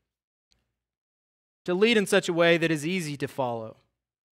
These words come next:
And you don't have to read a lot of leadership books to figure this out. You just have to go a few more verses ahead and see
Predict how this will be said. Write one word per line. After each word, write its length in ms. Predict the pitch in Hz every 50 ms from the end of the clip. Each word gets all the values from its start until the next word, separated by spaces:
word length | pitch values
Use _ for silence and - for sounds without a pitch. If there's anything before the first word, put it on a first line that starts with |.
| _ _ _ _ _ _ _ _ _ _ _ _ _ _ _ _
And 80 | 151 165
you 60 | 190
don't 140 | 220 233 220
have 180 | 220 226 -
to 160 | - 208 202
read 380 | 202 180 165 151 160 190 220 220
a 40 | 214
lot 180 | 208 208 202
of 120 | 196 170 165
leadership 460 | 180 190 202 202 190 - 208 208 185
books 260 | 165 185 190 165 -
to 80 | - 156
figure 200 | - 185 180 175
this 180 | 165 151 -
out. 260 | 180 185 190 196 208 180
You 80 | 151
just 220 | 139 151 180 175 -
have 180 | 185 180 170
to 100 | - 165
go 200 | 151 170 170 170
a 40 | 156
few 160 | - - 175
more 200 | 175 175 170 160
verses 360 | 147 160 165 165 - 156 139
ahead 320 | 143 147 147 160 165 170 170
and 200 | 160 139 135 120
see 340 | - - 160 160 165 165